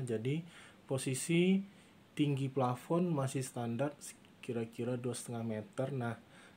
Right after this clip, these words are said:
kalau kamar ini sudah saya rubah modelnya. Nah, seperti ini kira-kira.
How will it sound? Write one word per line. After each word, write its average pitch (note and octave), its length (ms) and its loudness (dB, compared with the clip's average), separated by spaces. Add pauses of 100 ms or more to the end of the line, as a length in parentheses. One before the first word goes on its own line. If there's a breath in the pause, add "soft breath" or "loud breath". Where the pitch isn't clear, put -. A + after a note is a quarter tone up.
kalau B2+ 240 -2
kamar C3 240 2
ini C#3+ 240 2
sudah C3+ 240 0
saya C3 720 -2
rubah B2+ 720 0
modelnya. G#2+ 560 0 (960 loud breath)
Nah, B2 320 -6
seperti - 400 -4
ini A#2 160 -2
kira-kira. A2+ 800 -2